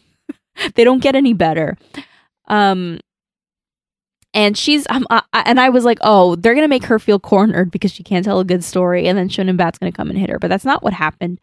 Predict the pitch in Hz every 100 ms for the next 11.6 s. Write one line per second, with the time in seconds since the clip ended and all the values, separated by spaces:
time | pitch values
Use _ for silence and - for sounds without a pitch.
0 | _ _ - 220 - - - 254 226 208
1 | 226 220 185 170 185 _ _ - 196 190
2 | 240 247 208 214 190 185 175 - 190 190
3 | 180 180 220 214 226 214 190 180 175 -
4 | 208 185 170 170 - _ _ _ _ -
5 | 196 190 190 180 185 190 180 - _ _
6 | _ _ _ _ _ _ _ - 190 185
7 | 180 156 190 190 185 175 _ 185 180 180
8 | 165 175 175 185 190 190 180 170 175 175
9 | 190 - - 202 185 180 175 190 - 175
10 | 180 160 - 165 170 - - - 175 170
11 | 175 175 170 175 170